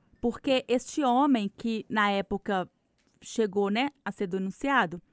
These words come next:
nada aconteceu com ele e agora, dez, onze anos depois, ele simplesmente resolveu alugar uma casa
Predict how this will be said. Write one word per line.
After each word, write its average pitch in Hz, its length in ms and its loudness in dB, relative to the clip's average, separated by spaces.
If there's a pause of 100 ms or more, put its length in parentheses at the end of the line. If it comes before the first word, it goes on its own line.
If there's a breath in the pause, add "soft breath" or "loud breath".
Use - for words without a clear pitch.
(340 soft breath)
nada 226 280 2
aconteceu 240 440 -2
com 262 140 0
ele 240 300 0
e - 20 -2
agora, 240 500 0
dez, 196 500 0
onze 202 360 -2
anos 190 240 -2
depois, 202 440 -2
ele 226 220 -2
simplesmente 240 680 -2
resolveu 233 380 -2
alugar 226 400 -2
uma 247 160 0
casa 208 560 -4